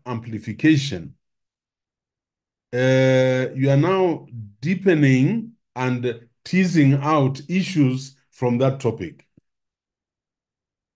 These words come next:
Yes. So if you have done adequate literature review,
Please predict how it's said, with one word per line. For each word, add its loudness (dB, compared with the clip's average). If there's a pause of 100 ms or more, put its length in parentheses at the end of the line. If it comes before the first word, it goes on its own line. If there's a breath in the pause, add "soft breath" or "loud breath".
(1600)
Yes. -2 (1080)
So 0 (1400)
if 2
you 2
have 4
done 0
adequate -2 (100)
literature -4
review, -2